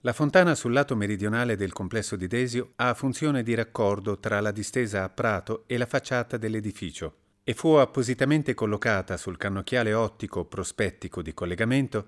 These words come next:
tra questi due differenti elementi. La fontana nella quale si innalza la scultura in marmo, raffigurante Nettuno, presenta un elegante perimetro spezzato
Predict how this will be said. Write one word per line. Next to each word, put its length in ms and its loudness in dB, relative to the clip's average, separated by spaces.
tra 160 0
questi 280 0
due 160 2
differenti 600 0
elementi. 560 -4
La 120 2
fontana 420 6
nella 240 2
quale 260 2
si 120 -6
innalza 400 0
la 80 -2
scultura 440 -2
in 100 2
marmo, 440 0
raffigurante 720 -2
Nettuno, 640 -4
presenta 540 4
un 140 2
elegante 500 2
perimetro 540 0
spezzato 760 -2